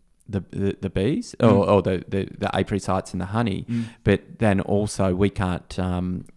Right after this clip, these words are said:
Speaker 1: grow our food anymore and get the bees to pollinate our food because we won't have the beehives
Speaker 2: We won't
Speaker 1: to
Speaker 2: have,
Speaker 1: do it.
Speaker 2: won't have
Speaker 1: So that's
Speaker 2: control of it.
Speaker 1: happening all, all around the world. So,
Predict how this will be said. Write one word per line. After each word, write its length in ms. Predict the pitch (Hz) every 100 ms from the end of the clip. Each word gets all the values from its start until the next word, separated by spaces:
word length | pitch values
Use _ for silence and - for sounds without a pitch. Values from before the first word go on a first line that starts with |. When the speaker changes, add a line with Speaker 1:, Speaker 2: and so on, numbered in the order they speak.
| -
Speaker 1:
grow 180 | 107 104
our 140 | 95 90
food 280 | 104 101
anymore 460 | 117 92 92 92 92
and 180 | 92 - - -
get 140 | 101 90
the 60 |
bees 220 | 87 95
to 80 | -
pollinate 440 | - 98 95 90 92
our 160 | - -
food 420 | 110 113 95 101
because 300 | - - 92
we 100 | 98
won't 260 | 95 95 104
have 240 | 104 92
the 60 | 82
beehives 640 | 92 101 117 95 101 - - -
Speaker 2:
We 80 | 90
won't 120 | 92
Speaker 1:
to 60 | 107
Speaker 2:
have, 60 |
Speaker 1:
do 180 | 107 107
it. 180 | 92 90
Speaker 2:
won't 120 | 87
have 100 | 87
Speaker 1:
So 180 | - 104
that's 0 |
Speaker 2:
control 140 | 113
of 60 | 95
it. 40 |
Speaker 1:
happening 360 | 104 - 98 95
all, 140 | 98
all 260 | - 104 92
around 240 | 95 92
the 80 | 92
world. 340 | 95 104 98 -
So, 240 | 101